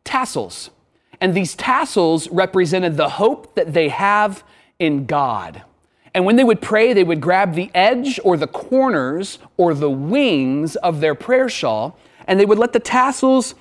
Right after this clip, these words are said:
hang through their fingers. And as they prayed, these tassels reminded them that there is a God that they have given their heart to, and there is a God that they are hoping in, and there is a God that they are confident in,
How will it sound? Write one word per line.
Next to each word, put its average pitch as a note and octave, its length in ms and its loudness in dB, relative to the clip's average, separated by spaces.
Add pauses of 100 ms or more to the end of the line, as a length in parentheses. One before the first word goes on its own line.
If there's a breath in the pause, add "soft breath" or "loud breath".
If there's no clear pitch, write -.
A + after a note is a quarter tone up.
(140 soft breath)
hang C4+ 380 2
through C4 180 2
their G#3+ 180 2
fingers. G#3 640 -2 (240 loud breath)
And G3 140 0
as A#3 340 0
they A3+ 140 4
prayed, A#3 480 -2
these F#3+ 220 -4
tassels G3+ 680 -2 (160 loud breath)
reminded G3 720 2
them D#3+ 220 0
that E3+ 160 -2
there G3+ 200 4
is C4 100 0
a C#4+ 60 2
God F#3+ 360 4
that D#3+ 120 -8
they F#3 100 2
have F3+ 140 0
given F#3+ 200 0
their D#3+ 120 0
heart E3+ 300 0
to, C#4+ 300 2 (200 loud breath)
and E3+ 140 -2
there G3 180 6
is A#3+ 120 2
a A#3+ 60 4
God G3+ 280 4
that D#3+ 120 -6
they G3 160 2
are D3 220 4 (100)
hoping B3+ 560 2
in, C#4+ 340 0 (180 loud breath)
and E3 140 0
there G3 180 6
is A3 100 0
a A#3+ 60 2
God G3 260 4
that E3 120 -8
they G#3 160 2
are D#3+ 140 0
confident F#3 920 -6
in, F2+ 300 -10